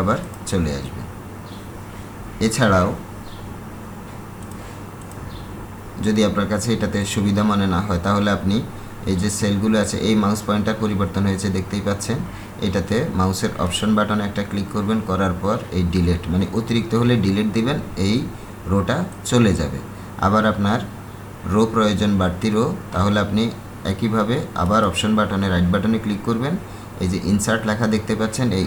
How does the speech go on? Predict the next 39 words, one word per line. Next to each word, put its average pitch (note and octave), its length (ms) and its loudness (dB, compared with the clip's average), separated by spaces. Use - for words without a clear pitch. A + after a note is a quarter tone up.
ইনসার্টের G2+ 400 2
উপরে G#2+ 240 2
একটা A2 200 -4
ক্লিক G#2+ 240 0
করবেন, A#2 260 2
তাহলে G#2 260 4
আরেকটি F2+ 320 2
রো G2+ 180 4
নতুন G2 360 4
করে A2+ 140 2
যোগ G#2 120 4
হয়ে D2+ 200 2
যাবে। - 240 -4
এই F#2 100 2
যে F#2+ 120 2
রোটা F2+ 240 2
বেড়ে F2+ 220 4
যাচ্ছে F#2+ 200 -2
দেখতেই F2+ 280 -2
পাচ্ছেন, G2+ 280 -4
আমি F2+ 120 2
এখানে G2 240 2
একটা G2+ 260 -4
ক্লিক F#2 240 -2
করছি, G2+ 260 -4
ইনসার্ট G2 400 2
এই D2+ 80 -2
বেড়ে F#2 220 4
যাচ্ছে। E2 260 -2
এইভাবে A2 320 4
আপনারা A2+ 240 2
বাড়িয়ে F#2+ 300 4
কমিয়ে G#2+ 280 4
নিতে F#2 200 0
পারবেন, G2 240 0
বেশি G2+ 260 2
হয়ে A#2 200 4
গেলে B2 180 2
ডিলিট, A2 420 2